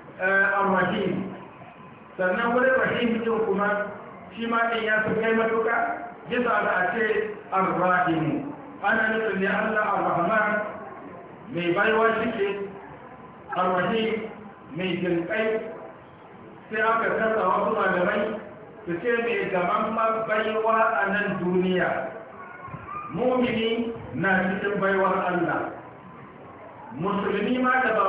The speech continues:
mumini ba, shi ma yana cikin baiwar Allah. Muhsini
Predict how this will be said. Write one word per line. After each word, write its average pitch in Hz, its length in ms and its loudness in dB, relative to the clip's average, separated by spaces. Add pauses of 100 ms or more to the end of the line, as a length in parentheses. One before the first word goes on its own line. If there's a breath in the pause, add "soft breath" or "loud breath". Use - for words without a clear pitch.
mumini 220 480 0
ba, - 400 2 (320)
shi 233 280 -2
ma 233 120 4
yana 233 400 4
cikin 190 400 -2
baiwar 190 560 2
Allah. - 560 0 (960)
Muhsini 233 880 2